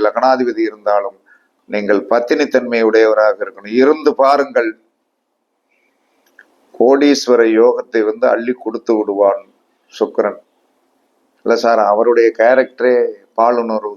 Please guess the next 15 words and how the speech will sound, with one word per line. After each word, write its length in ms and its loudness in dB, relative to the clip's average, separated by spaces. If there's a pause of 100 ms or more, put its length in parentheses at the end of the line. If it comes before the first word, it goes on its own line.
தானே. 200 -12 (260)
ஆமா, 200 -8 (160)
உணர்வு 340 -2
தான். 140 -4 (340)
ஆகா, 160 0 (140)
பத்தினி 320 -4
இந்த 160 -4
உலகத்தில் 380 -6
இல்லையா? 340 -4 (1900)
இல்லையா? 320 2 (1080)
இருக்கா, 320 2 (560)
இன்றும் 540 -2
இருக்கிறார்கள், 640 0
நாளையும் 440 0
இருப்பார்கள். 460 0